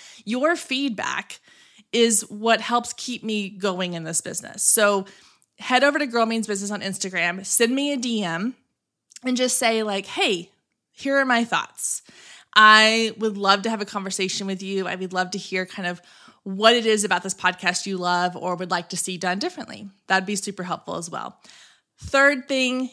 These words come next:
is, if you really wanna stay in the loop of what's going on in my business, the best way to do that is to get onto my email list.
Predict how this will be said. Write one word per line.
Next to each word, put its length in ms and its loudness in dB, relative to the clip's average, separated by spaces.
is, 260 2
if 140 -6
you 100 -4
really 300 2
wanna 180 -2
stay 220 0
in 60 -2
the 60 -2
loop 240 -2
of 160 -6
what's 300 0
going 240 0
on 120 2
in 40 -4
my 120 -2
business, 580 -2
the 100 0
best 380 4
way 100 0
to 100 -2
do 200 -6
that 360 0
is 180 0
to 140 -2
get 140 0
onto 420 0
my 120 -2
email 360 -8
list. 440 -8